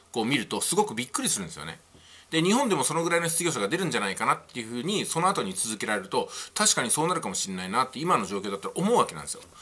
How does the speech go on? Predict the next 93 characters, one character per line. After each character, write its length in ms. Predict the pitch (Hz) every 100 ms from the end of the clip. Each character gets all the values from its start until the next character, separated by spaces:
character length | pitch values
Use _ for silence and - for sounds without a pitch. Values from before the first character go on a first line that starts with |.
| - -
で 80 | 269
も 80 | 180
私 200 | 202 220
は 80 |
こ 100 | 220
う 20 | 247
い 20 |
う 20 |
ふ 40 |
う 20 | 240
に 80 |
考 100 | 156 95
え 40 | 95
る 60 |
ん 20 | 80
で 60 |
す 40 | 113
よ 80 |
ね。 140 | 110 208 - _ - - - -
ア 80 |
メ 120 | 170 247
リ 80 |
カ 120 | 277 294
っ 80 |
て 80 | 294
の 80 | 220
は 40 | 117
も 100 | 120
と 80 |
も 140 | 160 151
と 420 | 190 135 85 - - _
雇 160 | 269 311
用 140 | 185
の 140 | 117
流 180 | 104 135
動 140 | 147 151
性 160 | 156
が 80 | 151
激 240 | 123 143
し 80 | 170
く 100 | -
っ 20 | -
て、 440 | - 135 85 - - - -
解 220 | - 302 -
雇 120 | -
さ 120 | 131
れ 60 | 113
た 100 | -
り 60 |
と 80 | 190
か 80 | -
採 200 | - 180
用 140 | 190
さ 120 | 190 170
れ 80 |
る 60 | 165
の 140 | 117
が 180 | - 80 -
も 60 |
う 40 | 123
頻 180 | 254
繁 180 | 285 302
に 60 | 294
起 60 |
き 40 | -
て 80 | 127
る 60 |
わ 60 | 90
け 40 |
な 80 | 78
ん 20 |
で 60 | 71
す 40 |
よ 60 | 78
ね。 160 | 120 - - - - - - _ _ -
え 140 | 147
ー、 100 | 156
例 60 | 311
え 20 |
ば 80 | 311
こ 120 | 214
う 20 |
い 20 | 240
う 20 |
こ 60 |
と 80 | 226
な 80 | 170
ん 40 |
で 60 | 95
す 60 | 80
よ。 120 | - _ _ _ _ _ -
あ 40 |
の、 420 | 113 104 104 101